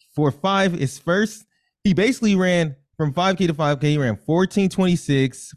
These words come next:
fourteen sixteen, fourteen twenty-seven, fourteen thirty,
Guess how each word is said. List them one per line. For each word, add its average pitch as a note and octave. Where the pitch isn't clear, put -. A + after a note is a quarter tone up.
fourteen F3+
sixteen, C3+
fourteen E3+
twenty-seven, D3
fourteen F3
thirty, C#3